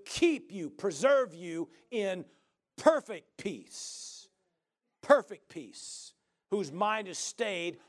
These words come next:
or set on you. Because why? 'Cause you trust in him. Anybody trust in the Lord? Amen. Then you might as well keep your mind stayed on him.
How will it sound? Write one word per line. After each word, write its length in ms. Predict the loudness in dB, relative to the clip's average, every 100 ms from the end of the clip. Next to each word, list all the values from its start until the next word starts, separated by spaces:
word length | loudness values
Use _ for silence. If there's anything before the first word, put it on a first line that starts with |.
| -4
or 160 | -2
set 300 | -2 0 2
on 260 | 2 0 -4
you. 280 | -6 -6 -10 _ _
Because 300 | -4 -2 0
why? 240 | 0 -2 -4
'Cause 220 | -6 -6
you 80 | -4
trust 400 | -2 -4 -6 -10
in 100 | -12
him. 120 | -12 _ _ -6
Anybody 260 | 0 0
trust 320 | 0 -2 -2 -4
in 100 | -2
the 60 |
Lord? 280 | 2 2 0 _ _ _ _ -20 -20 -14 -6
Amen. 240 | 0 2
Then 140 | 2 0
you 80 |
might 160 | 2 0
as 60 | 0
well 80 |
keep 220 | -4 -4 -2
your 120 | 0
mind 280 | 0 0 -4
stayed 360 | -2 -2 0
on 180 | -4
him. 80 | -4